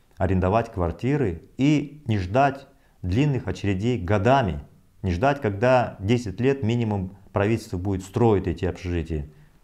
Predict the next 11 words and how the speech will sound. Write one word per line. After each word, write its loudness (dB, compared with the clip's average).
Прямо 2
немедленно 2
сейчас -2
получить -4
компенсацию. -4
И -4
таких 0
у -2
нас 2
в -16
стране, -2